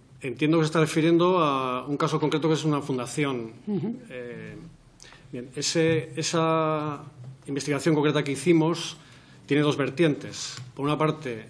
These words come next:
Speaker 1: eh, la propia fundación en sí misma y los actos que ella hizo, y por otra parte, eh, el,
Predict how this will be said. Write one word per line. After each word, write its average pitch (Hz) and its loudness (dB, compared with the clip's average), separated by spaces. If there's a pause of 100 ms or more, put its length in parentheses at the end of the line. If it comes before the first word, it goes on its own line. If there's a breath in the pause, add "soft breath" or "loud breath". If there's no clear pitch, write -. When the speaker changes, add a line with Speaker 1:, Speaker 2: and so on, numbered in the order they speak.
Speaker 1:
eh, 117 -10
la 117 -6
propia 151 0
fundación 143 0
en 147 0
sí 143 0
misma 170 2
y 139 -2
los 123 -4
actos 147 -4
que 147 -2
ella 139 2
hizo, 180 -2 (420 loud breath)
y 127 -2
por 139 -2
otra 147 0
parte, 165 0
eh, 131 -4
el, 123 -6